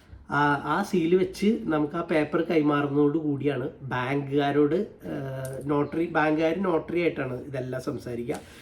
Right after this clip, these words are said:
നമ്മുടെ മുന്നിൽ ബാങ്കിൻ്റെ ഹെഡ് ഓഫീസിൽ വെച്ചിട്ടാണ് ഫൈനൽ ഡീൽ നടക്കുക. ആ ബാങ്കിൻ്റെ മെയിൻ ആളുകൾ ഉണ്ടാവും അവിടെ, ഏഹ്, നോട്ടറി ഉണ്ടാവും, നമ്മളുണ്ടാവും, ആ വീട് വിൽക്കുന്ന പാർട്ടി ഉണ്ടാവും. അപ്പോൾ, ഏഹ്, നോട്ടറി എല്ലാം വായിച്ചേൽപ്പിച്ചു, ഏഹ്, നമുക്ക് എന്തെങ്കിലും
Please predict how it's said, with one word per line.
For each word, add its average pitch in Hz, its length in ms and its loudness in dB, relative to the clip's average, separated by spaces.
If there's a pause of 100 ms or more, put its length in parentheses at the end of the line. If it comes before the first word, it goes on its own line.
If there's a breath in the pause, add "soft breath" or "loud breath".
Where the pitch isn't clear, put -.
(260 loud breath)
നമ്മുടെ 151 260 2
മുന്നിൽ 170 560 4
ബാങ്കിൻ്റെ 147 480 0
ഹെഡ് 139 260 0
ഓഫീസിൽ 151 420 2
വെച്ചിട്ടാണ് 143 520 -2
ഫൈനൽ 131 420 -8
ഡീൽ 135 220 -4
നടക്കുക. 139 380 -6 (380 loud breath)
ആ 139 180 2
ബാങ്കിൻ്റെ 147 840 2
മെയിൻ 147 280 2
ആളുകൾ 139 420 2
ഉണ്ടാവും 143 340 0
അവിടെ, 147 280 -4 (460 loud breath)
ഏഹ്, 123 320 -4
നോട്ടറി 143 420 2
ഉണ്ടാവും, 160 260 0 (140)
നമ്മളുണ്ടാവും, 147 720 0 (300)
ആ 139 240 -4
വീട് 147 320 0
വിൽക്കുന്ന 147 400 0
പാർട്ടി 117 320 -8
ഉണ്ടാവും. 107 220 -12 (400 soft breath)
അപ്പോൾ, 160 540 2
ഏഹ്, 139 100 0
നോട്ടറി 143 300 0
എല്ലാം 151 380 4
വായിച്ചേൽപ്പിച്ചു, 143 800 0
ഏഹ്, 151 720 -2
നമുക്ക് 143 260 -2
എന്തെങ്കിലും 147 400 4